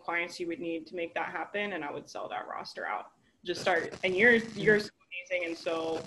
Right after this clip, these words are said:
great at what you do. Just start getting people on those calls, like, do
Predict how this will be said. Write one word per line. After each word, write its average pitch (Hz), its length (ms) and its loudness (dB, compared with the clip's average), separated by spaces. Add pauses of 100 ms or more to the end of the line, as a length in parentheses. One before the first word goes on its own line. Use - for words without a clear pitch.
(140)
great 175 240 4
at 165 80 2
what 160 140 0
you 165 100 -4
do. 185 280 0
Just 180 200 -2
start 180 300 2
getting 175 220 0
people 180 260 -8
on 165 140 0
those 156 260 -6 (560)
calls, 185 400 2
like, 190 140 -2
do 202 220 -4